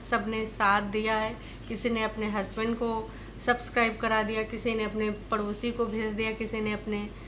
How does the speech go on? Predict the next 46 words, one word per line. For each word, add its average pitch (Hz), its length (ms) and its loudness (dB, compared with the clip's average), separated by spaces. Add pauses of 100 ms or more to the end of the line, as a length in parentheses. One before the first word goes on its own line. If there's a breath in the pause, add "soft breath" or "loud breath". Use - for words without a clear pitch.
(160 loud breath)
रिश्तेदारों 220 680 4
को 220 100 0
भेज 202 260 0
दिया। 202 280 -2
तो 202 200 -6
ज-, 208 120 -4
लग 247 220 6
रहा 233 140 4
है 247 120 4
जीजा 226 240 0
जी 220 120 -2
का 220 180 -4
जल्द 214 360 -2
ही 226 120 -2
target 208 420 -2 (140)
पूरा 196 320 2
हो 185 200 0
जाएगा, 196 440 -2 (140)
हैं? 262 200 2 (500 loud breath)
अब 262 120 4
फिर 262 220 4
लोगों 240 340 4
के 233 160 0
मुंह 214 420 2 (420 loud breath)
बंद 277 300 8
हो 247 160 6
जाएंगे 254 380 4
जो 247 100 0
ये 247 160 4
बोलते 226 500 0
थे, 240 60 -2
"हमारी 208 500 0
वजह 202 240 -2
से, 208 160 -4
हमारी 196 440 0
वजह 196 180 -4
से।" 214 120 -10
देखिए, 294 320 0
इस 294 120 -4
बात 269 300 6
में 277 160 0
मैं 247 220 0
भी 247 120 4
believe 240 360 2
करती 214 340 -4
हूँ 233 160 -6